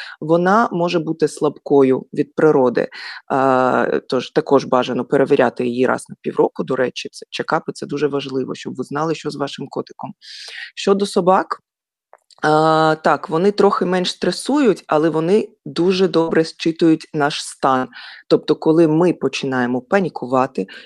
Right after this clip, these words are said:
коли ми їх хопаємо на руки, щось робимо, самі кричимо дітям або ще комусь, що небезпека, скоріше спускайтесь, собака начина-, починає також, а, нервувати.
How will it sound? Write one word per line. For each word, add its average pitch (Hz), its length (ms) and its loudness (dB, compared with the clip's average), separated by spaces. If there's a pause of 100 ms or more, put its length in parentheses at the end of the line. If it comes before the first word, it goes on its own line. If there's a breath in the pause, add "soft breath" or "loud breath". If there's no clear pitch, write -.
коли 165 280 2
ми 175 180 2
їх 135 140 0
хопаємо 160 880 0
на 151 260 2
руки, 143 440 -2
щось - 400 -2
робимо, 143 500 2 (260 loud breath)
самі 170 400 0
кричимо 156 800 2
дітям 135 800 -4
або 135 200 0
ще - 220 -2
комусь, 147 380 -4
що 131 720 -2
небезпека, 143 600 0
скоріше 156 480 -2
спускайтесь, - 680 -6 (300 loud breath)
собака 147 460 -2
начина-, 143 500 -6
починає 147 500 -2
також, 170 540 -4 (420 loud breath)
а, 139 400 0
нервувати. 151 760 0